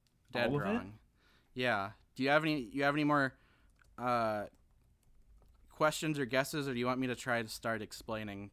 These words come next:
Speaker 1: this the best I can?
Speaker 2: Um, okay, one more guess. Um, Hamoti is the brother of the man.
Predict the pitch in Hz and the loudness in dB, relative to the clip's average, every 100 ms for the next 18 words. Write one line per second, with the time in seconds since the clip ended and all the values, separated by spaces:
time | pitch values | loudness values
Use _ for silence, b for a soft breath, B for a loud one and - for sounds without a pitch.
0 | - 104 - 101 104 - 107 101 - 107 | -12 -12 -10 -10 -10 -8 -10 -10 -12 -12
1 | 107 - 110 110 92 - 104 101 110 110 | -12 -8 -4 -4 -4 -8 -8 -4 -2 -2
2 | 101 101 101 101 - - _ b b b | -4 -6 -4 -6 -8 -14 _ b b b
3 | b _ - 110 110 110 107 104 113 _ | b _ -8 -4 -2 0 0 -2 -4 _
4 | _ _ _ - 117 110 117 120 127 117 | _ _ _ -10 -2 0 0 0 0 0
5 | 107 104 110 95 - 110 110 107 104 95 | 0 -2 -4 -8 -6 -2 -2 0 -2 -4
6 | 85 98 101 87 90 90 76 87 | -6 -8 -8 -6 -6 -6 -8 -8